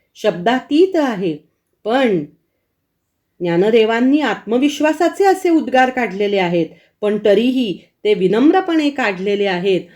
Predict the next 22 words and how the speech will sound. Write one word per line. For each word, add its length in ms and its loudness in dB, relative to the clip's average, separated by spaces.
की 400 0
आता 520 -4
सिद्धांताच्या 1000 0
गावाला 460 0
जर 200 0
जायचं 460 -2
असेल, 520 0
ते 100 0
सिद्धांताचे 1000 0
सार 400 0
बुद्धीशी 640 2
सत्वर 460 -2
आकळेल, 680 0
हे 100 -2
सिद्धांत 680 0
कळेल 360 -2
बुद्धीला. 640 -4
ये 80 4
हे 120 0
कशाने 500 0
होणार 320 0
आहे? 400 -2